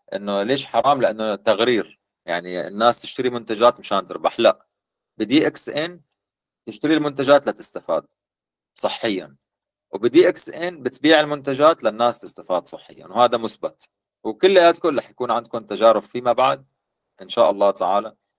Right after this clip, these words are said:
آه، من خلال استهلاك المنتجات. آه، مين عنده تليجرام ال-، آه، الفتاوى ين-، ينزلها دغري هلأ بالله على الشات،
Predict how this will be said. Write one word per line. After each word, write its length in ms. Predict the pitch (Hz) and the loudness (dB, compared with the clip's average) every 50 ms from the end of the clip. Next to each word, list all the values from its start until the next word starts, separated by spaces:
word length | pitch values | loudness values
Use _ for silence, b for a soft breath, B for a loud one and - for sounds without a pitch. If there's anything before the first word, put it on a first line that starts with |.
| _ _ _ _ _ _ _ _ _ _ - | _ _ _ _ _ _ _ _ _ _ -12
آه، 180 | 90 90 87 | -10 -8 -8
من 160 | 87 92 101 - | -8 -10 -14 -14
خلال 360 | - - 101 104 101 - - | -12 -4 0 0 0 0 0
استهلاك 580 | - - - 92 82 85 92 95 95 - - | -2 -2 -2 -4 -4 -2 0 0 0 0 -4
المنتجات. 580 | 87 87 85 80 78 73 - - - _ _ _ _ _ _ _ _ _ _ _ _ _ _ _ | -8 -10 -10 -14 -20 -20 -20 -20 -20 _ _ _ _ _ _ _ _ _ _ _ _ _ _ _
آه، 240 | - 113 113 113 113 | 4 6 8 8 6
مين 200 | 113 135 175 196 | 6 4 2 4
عنده 680 | 202 208 220 202 175 160 143 131 117 110 104 92 - - - - _ _ _ | 4 2 2 2 2 4 4 6 6 6 4 2 0 -4 -8 -14 _ _ _
تليجرام 500 | - 120 113 110 104 113 117 117 120 117 | -10 -8 -8 -6 -2 -2 -2 -2 -2 -4
ال-، 260 | 107 101 92 90 87 85 | -6 -10 -10 -12 -10 -8
آه، 880 | 82 80 80 78 76 76 73 73 71 69 67 67 - - - - - _ _ _ _ _ _ _ _ _ _ _ _ _ _ _ _ _ _ _ _ - | -8 -6 -6 -6 -8 -10 -12 -16 -20 -20 -20 -20 -20 -20 -20 -20 -20 _ _ _ _ _ _ _ _ _ _ _ _ _ _ _ _ _ _ _ _ -20
الفتاوى 580 | 95 - - 101 - 113 110 113 117 113 101 | -14 -12 -10 -4 0 2 2 2 2 2 0
ين-، 160 | 95 90 87 - - | -2 -6 -12 -18 -18
ينزلها 420 | 90 90 90 85 - 107 104 104 | -16 -8 -4 -2 -2 0 -2 -2
دغري 300 | 95 101 95 101 98 90 | -4 -4 -4 -6 -6 -6
هلأ 220 | 87 92 98 98 | -6 -6 -6 -4
بالله 260 | 90 - 92 90 92 85 | -4 -4 -4 -2 -2 -2
على 80 | 80 | -2
الشات، 460 | - - - - 101 110 117 _ - | -4 -6 -8 -6 -6 -6 -8 _ -12